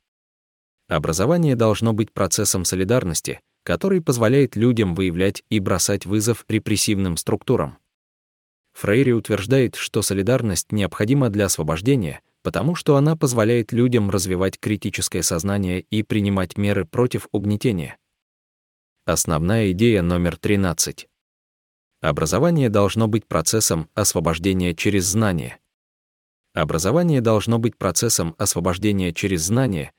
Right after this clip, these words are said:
которое позволяет людям идентифицировать и бросить вызов угнетающим структурам. Фрейре утверждает, что знание необходимо для освобождения,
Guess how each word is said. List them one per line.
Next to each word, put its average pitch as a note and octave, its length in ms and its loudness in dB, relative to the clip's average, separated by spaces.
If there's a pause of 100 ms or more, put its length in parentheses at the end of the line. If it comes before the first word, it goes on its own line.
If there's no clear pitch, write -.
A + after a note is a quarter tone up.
(140)
которое F3+ 420 0
позволяет C3 560 2
людям A2+ 480 2
идентифицировать A2 1040 0
и G#2+ 100 2
бросить G#2 460 0
вызов A2+ 480 0
угнетающим G2 760 0
структурам. F#2 600 -2 (960)
Фрейре A#2+ 400 2
утверждает, A2 640 0
что - 300 -2
знание G#2 380 0
необходимо G#2+ 600 0
для G#2 160 0
освобождения, F2 760 0